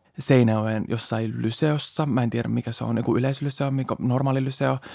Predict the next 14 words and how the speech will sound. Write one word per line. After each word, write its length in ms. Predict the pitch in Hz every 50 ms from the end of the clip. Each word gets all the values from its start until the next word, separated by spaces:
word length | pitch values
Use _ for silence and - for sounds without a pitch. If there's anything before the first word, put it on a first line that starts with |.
| - - - -
niin 160 | 127 120 113
siellä 260 | - - 123 110 117
koulu 480 | - - 175 170 165 165 160 156 143 -
ja 180 | - 135 131 -
luokka 380 | 139 143 131 131 - - 123
oli 200 | 113 113 113 -
ilmeisesti 440 | 120 117 113 110 110 113 110 - 113
loppunut 400 | 113 110 110 - - 110 113 110 - -
tar-, 200 | 117 117 107 - - - - - - -
tarkemman 420 | - 151 147 143 - 127 120 113
tutkimuksen 480 | 113 117 - - 117 110 - - - -
perusteella 420 | - 117 110 104 - - 110 113 -
kolmetoista 560 | - 127 127 120 113 104 104 107 - - - -
viisikymmentä. 840 | 117 110 110 - - - - 113 104 110 131 143 156 147 - 185